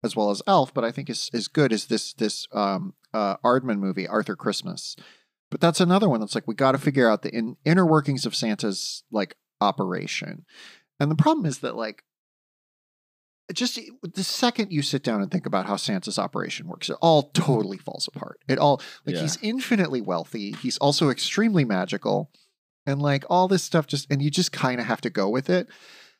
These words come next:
Speaker 1: And the problem with making a movie about Santa, at least not as, like, a supporting character on the fringes, like Miracle on Thirty-fourth Street, is,
Speaker 2: Yeah.
Speaker 1: like, you have to, like, dig right into that. And I think,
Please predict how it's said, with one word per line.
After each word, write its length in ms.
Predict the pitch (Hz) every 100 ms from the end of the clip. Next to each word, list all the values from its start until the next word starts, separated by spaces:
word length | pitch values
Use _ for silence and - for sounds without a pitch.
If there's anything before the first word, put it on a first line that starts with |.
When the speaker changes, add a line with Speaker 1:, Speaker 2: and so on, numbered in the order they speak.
| _ _
Speaker 1:
And 160 | 143 139
the 40 |
problem 200 | 139 170 165
with 80 | 156
making 240 | 151 151
a 40 |
movie 240 | 139 143 139
about 260 | 127 117
Santa, 680 | - 151 170 120 95 98 98
at 180 | - 120
least 300 | 127 135 -
not 200 | 127 131
as, 140 | 123 131
like, 140 | 117
a 40 |
supporting 440 | - - 120 117 104
character 360 | 117 101 - 101
on 80 |
the 80 | 95
fringes, 440 | - 180 156 104 107
like 240 | 101 -
Miracle 320 | 107 98 104
on 100 | 95
Thirty-fourth 440 | - 98 90 131 135
Street, 280 | - 101 78
is, 140 | 71
Speaker 2:
Yeah. 40 | 85
Speaker 1:
like, 200 | 101 _ - - _ _ -
you 220 | 135 147
have 280 | 143 151 -
to, 120 | 160
like, 240 | 131 -
dig 240 | - 127 123
right 180 | 110 107
into 260 | 123 127
that. 340 | 95 87 82 - - - - _ -
And 100 | 131
I 60 |
think, 360 | 135 - 190